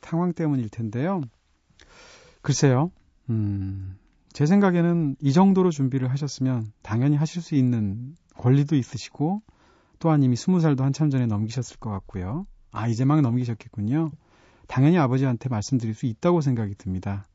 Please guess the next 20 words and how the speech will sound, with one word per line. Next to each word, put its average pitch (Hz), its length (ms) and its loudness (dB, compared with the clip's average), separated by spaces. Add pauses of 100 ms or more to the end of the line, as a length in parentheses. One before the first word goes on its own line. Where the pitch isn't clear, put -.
(520)
그리고 190 180 0
지금 202 160 0
당장 139 340 4
그 160 100 2
길을 143 160 0
가겠다는 117 400 -2
것도 110 220 -6
아니고 104 220 -4
휴학을 190 420 0
하고 135 160 -2
한번 131 320 -2
그 123 120 -10
길을 135 280 -4 (400)
가보겠다는 147 640 0
건데요. 104 320 -4
발걸음 151 420 0
정도로 120 300 0
하나 107 160 -2
떼보겠다는 123 640 -4
건데, 101 380 -4